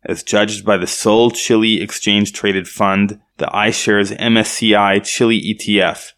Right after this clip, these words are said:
ticker E C H. I'll review his argument in brief, before adding my own thoughts.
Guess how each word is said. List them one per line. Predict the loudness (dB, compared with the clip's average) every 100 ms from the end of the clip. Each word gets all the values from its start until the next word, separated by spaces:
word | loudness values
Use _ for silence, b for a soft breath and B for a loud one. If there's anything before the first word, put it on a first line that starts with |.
| _ _
ticker | -4 -4 0 0 0 -4 _
E | -6
C | -4 -2 0
H. | -2 -6 -10 -14 _ _ _ -2
I'll | 2
review | 4 4 6 6
his | 6
argument | 4 4 4 2 2
in | 0
brief, | -2 -4 -8 -10 -20 -4
before | -4 0 2
adding | 2 2 2
my | 2 0
own | 0 -2
thoughts. | -4 -6 -6 -12 -16